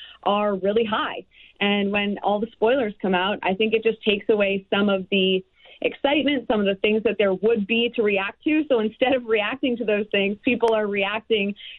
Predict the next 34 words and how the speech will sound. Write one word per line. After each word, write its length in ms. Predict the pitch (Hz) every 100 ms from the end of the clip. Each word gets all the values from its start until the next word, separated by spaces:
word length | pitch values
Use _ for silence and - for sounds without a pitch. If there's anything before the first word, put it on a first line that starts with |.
| _
to 460 | - 240 226 226 214 - _
and 260 | 226 220 214
nitpicking 520 | 254 - 214 220 208
the 60 |
broadcast 520 | 190 208 226 202 160 190
instead, 500 | 175 180 - 190 - - -
maybe. 600 | 202 208 202 - - - - - -
Um, 340 | 208 208 208
for 160 | 269 254
tonight, 640 | 285 240 240 277 381 302
my 380 | 214 226 240 285
role 380 | 285 277 262 240 -
in 180 | 233
the 60 | 226
broadcast, 640 | 208 208 208 208 226 196 202 -
contrary 460 | 208 233 226 208
to 100 | 196
your 160 | 202 190
intro 520 | 196 208 214 185 175
for 120 | - 180
me, 340 | 170 165 185 - -
I'm 140 | 220
not 280 | 226 247 190
running 260 | 220 190 175
the 80 | 185
show. 440 | - 165 165 214 -
Um, 320 | 208 202 196
I 240 | - 220 254
will 140 | 285
be 140 | 262 269
doing 280 | 254 240 226
interviews 640 | 220 226 208 202 190 190
with 180 | 208 196
prospects 640 | - 208 202 - 208 190